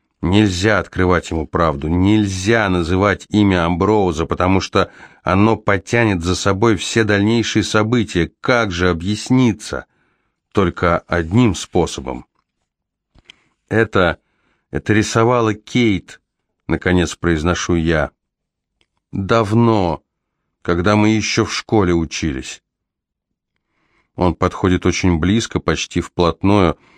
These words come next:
берет меня за подбородок, всматривается в глаза,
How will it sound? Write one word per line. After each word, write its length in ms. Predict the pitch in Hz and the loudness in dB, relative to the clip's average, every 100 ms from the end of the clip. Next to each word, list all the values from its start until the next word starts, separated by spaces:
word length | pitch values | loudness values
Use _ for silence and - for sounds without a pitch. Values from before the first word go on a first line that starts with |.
| _ _ _ _ | _ _ _ _
берет 380 | - 90 101 101 | -2 0 2 2
меня 240 | 95 95 | 2 2
за 120 | 87 - | 0 -2
подбородок, 640 | 82 80 90 101 92 - | -2 0 2 2 0 -4
всматривается 800 | - 95 92 92 90 85 - 82 | 0 0 2 2 2 2 -2 -4
в 100 | 76 | -2
глаза, 640 | 90 87 78 95 98 | 0 2 0 0 0